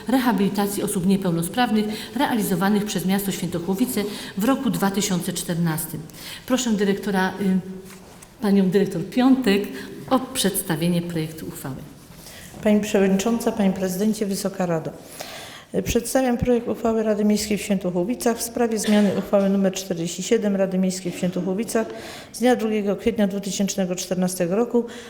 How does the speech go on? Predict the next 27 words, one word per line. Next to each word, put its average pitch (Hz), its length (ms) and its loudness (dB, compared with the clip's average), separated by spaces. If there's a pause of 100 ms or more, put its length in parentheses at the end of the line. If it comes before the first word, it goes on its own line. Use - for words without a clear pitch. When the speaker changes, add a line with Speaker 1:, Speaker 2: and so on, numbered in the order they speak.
Speaker 2:
w - 60 -10
sprawie 269 380 2
określenia 214 540 2
zadań 202 320 2
z 180 40 0
zakresu 196 360 0
rehabilitacji 196 600 0
zawodowej 190 460 0
i 180 40 -2
społecznej 208 500 0
oraz 196 180 2
wysokości 190 500 -2
środków 196 400 -4
Państwowego 208 580 -2
Funduszu 190 420 0
Rehabilitacji 185 560 0
Osób 185 260 -4
Niepełnosprawnych 180 800 -2 (440)
realizowanych 214 640 4
przez 190 220 -2
miasto 196 300 0
Świętochłowice 180 680 -2
w 196 40 -4
dwa 240 160 -4
tysiące 202 460 -2
czternastym 175 560 -2
roku. 135 260 -8